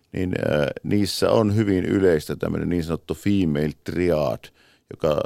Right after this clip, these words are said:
joka käsittää osittain ravinnon. Elikkä, äh, kovasta harjoittelusta, liian vähäisestä ravinnon saannista, erityisesti luiden ravinteiden saannista johtuva, äh,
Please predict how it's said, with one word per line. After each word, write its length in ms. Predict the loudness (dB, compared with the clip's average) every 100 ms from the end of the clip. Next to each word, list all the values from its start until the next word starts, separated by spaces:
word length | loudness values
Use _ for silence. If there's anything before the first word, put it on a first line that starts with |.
| -4
joka 280 | -6 -2 0
käsittää 800 | 0 0 -4 -6 -6 -2 0 0
osittain 500 | -2 -8 -8 -6 -4
ravinnon. 540 | 0 0 0 -4 -8 -10 -8
Elikkä, 340 | -12 _ -8
äh, 60 | -8 -10 -20 _ -4 0 0 -2 -8 -2
kovasta 480 | 2 4 2 0
harjoittelusta, 920 | -2 0 2 -2 _ -4 -4 -4 -6 -6 -8
liian 340 | -4 -2 -2 -2
vähäisestä 540 | -4 -4 -10 -10 -10
ravinnon 460 | -2 0 0 -2 -4
saannista, 600 | -2 0 2 -2 -8 -4 0
erityisesti 720 | 0 0 -4 -6 -10 -12 -12 -14 _ _
luiden 720 | -2 2 4 4 4 0 -4 -6 -4
ravinteiden 600 | -2 -2 -4 -4 -4 -6
saannista 580 | -2 -2 -2 -8 -12 -12 -16 _ _
johtuva, 560 | 2 2 2 -4 0
äh, 60 | 0